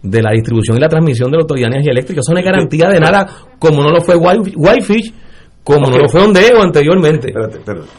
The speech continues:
Speaker 2: Pero es que, mira, vamos a, vamos a, eh, lo bueno de estar aquí entre amigos es que podemos hablar claro. Cuando uno examina los problemas de un país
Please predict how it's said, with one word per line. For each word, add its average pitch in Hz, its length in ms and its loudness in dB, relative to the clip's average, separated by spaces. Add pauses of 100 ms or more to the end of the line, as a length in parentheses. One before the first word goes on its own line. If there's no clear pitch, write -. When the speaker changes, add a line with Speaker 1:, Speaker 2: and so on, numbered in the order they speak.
(200)
Speaker 2:
Pero 143 120 0
es 143 60 -4
que, 185 220 -2 (100)
mira, 135 300 0
vamos 151 300 0
a, 151 100 -4 (160)
vamos 139 320 -6 (100)
a, 73 60 -12
eh, 85 120 -6
lo 107 160 -2
bueno 143 200 -2
de 143 40 -4
estar 127 220 -6
aquí 120 180 -10
entre 110 260 -10
amigos 104 320 -8
es - 20 -20
que 92 100 -12
podemos 95 380 -8
hablar 90 240 -10
claro. - 240 -18 (1800)
Cuando 131 380 -2 (180)
uno 180 320 2
examina 139 720 0
los 107 160 0
problemas 120 800 -2
de 92 240 -4
un 107 160 0
país 98 340 -2